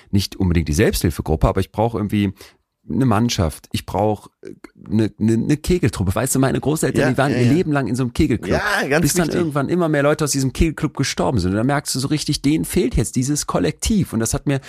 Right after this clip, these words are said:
Speaker 1: das hat mir so wehgetan, das mitzu-,
Speaker 2: Ja,
Speaker 1: mitzusehen,
Speaker 2: ja.
Speaker 1: wie mein Opa am Ende alle seine Freunde überlebt hat und dann so alleine war, ne? Und, äh, <laughs> auch einsam war. So, also Seek Collectives und der, ähm, letzte Punkt,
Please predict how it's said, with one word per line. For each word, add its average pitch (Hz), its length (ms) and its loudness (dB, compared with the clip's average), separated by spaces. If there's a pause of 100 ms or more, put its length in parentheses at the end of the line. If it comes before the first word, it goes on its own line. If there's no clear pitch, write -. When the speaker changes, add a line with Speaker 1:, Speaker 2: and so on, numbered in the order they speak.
(240)
Speaker 1:
das - 160 -2
hat 151 100 0
mir 147 260 2
so 190 360 0
wehgetan, 131 480 0
das 120 180 -2
mitzu-, 139 520 -2
Speaker 2:
Ja, 113 180 4
Speaker 1:
mitzusehen, 123 460 0
Speaker 2:
ja. 92 40 -2
Speaker 1:
wie 113 120 2
mein 117 140 -2
Opa 165 260 -2
am 123 80 -4
Ende 160 260 -2
alle 170 400 0
seine 135 220 0
Freunde 220 400 0
überlebt 107 360 2
hat 165 160 -2
und 147 140 -2
dann 147 120 -2
so 160 120 -2
alleine 180 480 2
war, 82 220 -2
ne? 135 200 -2
Und, - 140 -4 (320)
äh, - 300 2 (160)
<laughs> - 180 -10
auch 147 320 0
einsam 98 520 0
war. 87 200 0 (300)
So, 131 160 4
also 131 180 2
Seek 202 320 0
Collectives 135 560 0
und 135 160 -2
der, 123 340 0
ähm, 110 360 -2 (140)
letzte 127 340 0
Punkt, 120 400 -2